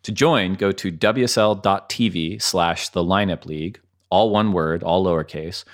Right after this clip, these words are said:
or just click the link in the show notes for this episode.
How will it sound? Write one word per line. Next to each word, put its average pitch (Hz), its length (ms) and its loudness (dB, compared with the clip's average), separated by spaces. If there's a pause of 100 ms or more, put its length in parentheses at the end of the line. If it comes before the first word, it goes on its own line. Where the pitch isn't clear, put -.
(280)
or 127 200 2
just 123 180 -2
click - 220 0
the 107 100 2
link 101 240 2
in 98 200 -2
the 87 80 0
show 95 200 0
notes 90 480 0
for 85 220 -4
this 80 240 -4
episode. - 400 -10